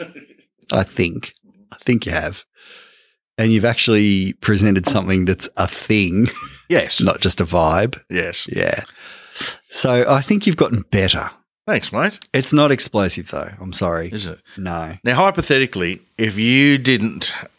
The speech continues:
Speaker 1: have the, um, I'm gonna say opinion, you would,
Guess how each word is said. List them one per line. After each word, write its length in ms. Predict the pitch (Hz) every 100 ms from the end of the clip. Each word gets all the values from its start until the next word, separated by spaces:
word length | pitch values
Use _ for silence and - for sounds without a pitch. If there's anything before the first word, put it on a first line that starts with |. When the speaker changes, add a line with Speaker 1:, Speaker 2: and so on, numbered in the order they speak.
| -
Speaker 1:
have 460 | 101 101 98 87 87
the, 500 | 95 92 90 90 -
um, 640 | 92 90 90 87 87 82 - - - - _ _
I'm 120 | 90
gonna 180 | 92 95
say 160 | 92 85
opinion, 500 | - 98 107 143 147
you 200 | 87 92
would, 140 | 82